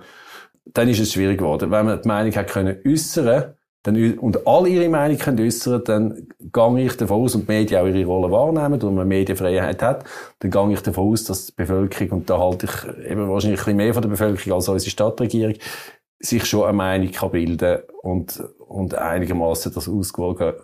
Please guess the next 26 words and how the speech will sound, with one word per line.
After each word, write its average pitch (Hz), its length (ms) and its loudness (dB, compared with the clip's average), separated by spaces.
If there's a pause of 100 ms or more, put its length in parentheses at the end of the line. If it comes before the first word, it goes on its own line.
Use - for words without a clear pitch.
(160)
kann 80 220 -2
anschauen. 73 600 -2 (640)
Und 104 300 -4
darum 120 240 4
glaube 101 320 0
ich 95 100 -4
auch 92 120 0
nicht, 92 220 0
dass 90 120 -2
eben, 82 340 -2 (380)
dass, - 180 -6
dass, - 320 -6
dass 92 220 -4
so 101 100 -2
Sachen 87 400 0
nötig 143 320 -2
sind, 131 300 -2
sondern 92 320 -2
die 87 80 -10
Bevölkerung 98 480 -2
ist - 240 -6
nicht 92 180 -2
ganz 82 280 -2
blöd. 107 260 0
Die 104 100 -6
Bevölkerung 87 520 -4